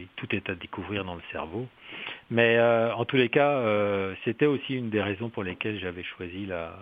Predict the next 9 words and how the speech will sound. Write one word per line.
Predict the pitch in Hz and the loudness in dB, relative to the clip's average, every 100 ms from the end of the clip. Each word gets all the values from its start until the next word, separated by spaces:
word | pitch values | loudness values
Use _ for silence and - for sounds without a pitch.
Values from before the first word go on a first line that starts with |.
| 98 101 | -16 -8
la | 92 | -6
cardiologie. | 90 92 90 90 85 85 110 127 - - - - - - | -4 -6 -6 -8 -8 -8 -8 -10 -12 -14 -14 -14 -10 -6
C'était | 98 123 123 - | 2 4 4 2
cette | 107 | 0
impression | 104 95 95 - 127 | 0 0 -2 0 -2
d'être, | 104 92 - 104 | 0 0 0 0
euh, | 95 | 2
rapidement | 92 113 - 113 107 | 2 2 0 -4 -2
efficace, | 98 - 98 110 107 113 | -2 -4 -4 0 2 0